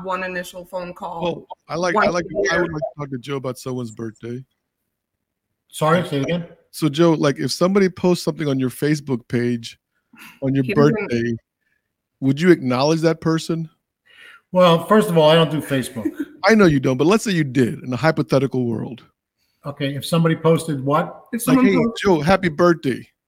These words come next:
Speaker 2: Would you
Speaker 3: Right.
Speaker 2: acknowledge them at least?
Speaker 3: Oh, yeah, absolutely, sure.
Speaker 2: What if they went, made a video for you, like, spent, like, days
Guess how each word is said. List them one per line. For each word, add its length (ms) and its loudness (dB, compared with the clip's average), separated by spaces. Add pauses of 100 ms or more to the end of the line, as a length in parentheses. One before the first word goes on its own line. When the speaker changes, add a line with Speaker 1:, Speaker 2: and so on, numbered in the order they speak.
(260)
Speaker 2:
Would 140 -4
you 60 4
Speaker 3:
Right. 100 6
Speaker 2:
acknowledge 440 0
them 140 -4
at 120 -10
least? 440 -16
Speaker 3:
Oh, 120 2
yeah, 180 6
absolutely, 640 0
sure. 220 -4
Speaker 2:
What 220 6
if 60 -2
they 60 0
went, 260 2
made 200 4
a 40 4
video 400 6
for 200 -2
you, 180 0
like, 180 -6 (160)
spent, 280 -4
like, 280 -4
days 520 2